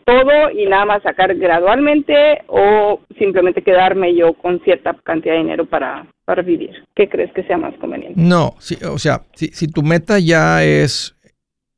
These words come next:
Speaker 2: vivir sin, o sea, no, ya no vas a generar ingresos, entonces de
Speaker 1: Ujú.
Speaker 2: la inversión le vamos retirando lo que, o sea, cambiamos la estrategia de acumulación a distribución. Entonces cambia un poquito el
Speaker 1: Ujú.
Speaker 2: portafolio, cambia, ¿verdad?, lo que estamos queriendo lograr,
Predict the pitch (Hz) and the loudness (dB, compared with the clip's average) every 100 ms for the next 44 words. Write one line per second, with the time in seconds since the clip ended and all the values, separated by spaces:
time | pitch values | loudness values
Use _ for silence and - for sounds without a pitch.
0 | _ _ _ _ _ - 135 - 139 123 | _ _ _ _ _ -10 -10 -2 0 2
1 | 127 147 - 165 - 113 123 147 147 156 | 2 2 0 -4 -2 -2 0 2 2 2
2 | 170 160 139 127 139 139 123 117 170 - | 2 0 0 0 0 0 -2 -2 -4 -8
3 | - _ _ _ 127 113 156 135 117 _ | -18 _ _ _ -6 -2 0 0 -2 _
4 | _ _ 120 135 135 135 135 135 123 180 | _ _ 0 2 2 2 2 0 -2 -2
5 | 185 170 139 143 151 139 135 113 123 123 | 0 2 2 2 0 0 0 0 0 0
6 | 123 139 151 - _ _ - 127 - 117 | 0 0 -2 -8 _ _ -6 -6 -2 -2
7 | 117 123 120 127 131 151 160 - 165 139 | 0 2 2 2 2 0 -2 -2 -4 -2
8 | 131 127 120 120 120 117 127 165 190 180 | 0 0 0 -2 0 0 0 0 0 2
9 | 123 - 120 120 - - _ _ _ _ | 0 0 -6 -6 -8 -10 _ _ _ _
10 | _ _ - - 120 131 127 131 123 127 | _ _ -20 -6 0 0 0 0 0 -2
11 | 117 - 123 151 156 151 135 120 117 123 | -2 -4 -2 0 2 0 -2 -2 0 0
12 | 110 - _ _ _ 123 120 - 127 120 | -2 -6 _ _ _ -2 -2 -2 -2 0
13 | 127 123 120 120 143 165 | 0 0 0 0 0 -2